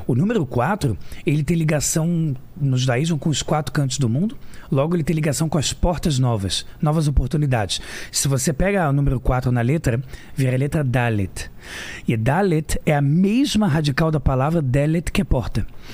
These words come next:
Então, espiritualmente falando, o número quatro, ele tá conectado à, à conexão com todos os pontos. Quatro cantos do mundo, quatro cantos de uma sala, ou seja, a sincronia e a sintonia que você tem com todo o ambiente que você vive.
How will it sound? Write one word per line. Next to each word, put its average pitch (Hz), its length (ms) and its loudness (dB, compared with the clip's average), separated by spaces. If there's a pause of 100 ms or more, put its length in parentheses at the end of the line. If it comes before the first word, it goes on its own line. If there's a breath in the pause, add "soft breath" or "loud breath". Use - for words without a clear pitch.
(340 loud breath)
Então, 165 420 0
espiritualmente 180 680 0
falando, 127 460 2 (260 loud breath)
o 147 80 2
número 170 280 2
quatro, 175 380 0
ele 143 100 2
tá 156 140 0
conectado 156 800 0
à, 135 760 0
à 117 540 -2
conexão 165 560 0
com 208 160 -2
todos 160 280 -2
os 151 120 -2
pontos. 113 480 -2 (420 loud breath)
Quatro 143 280 -2
cantos 131 260 0
do 143 120 2
mundo, 113 380 0 (340 loud breath)
quatro 156 300 -2
cantos 131 280 0
de 143 80 0
uma 127 120 2
sala, 110 540 0
ou 151 120 2
seja, 139 340 0
a 127 60 -2
sincronia 175 840 0
e 151 100 0
a 135 60 0
sintonia 143 560 0
que 139 100 -4
você 127 260 0
tem 156 180 0
com 170 160 0
todo 190 220 0
o - 20 2
ambiente 160 340 0
que - 80 -2
você 160 180 0
vive. 117 340 0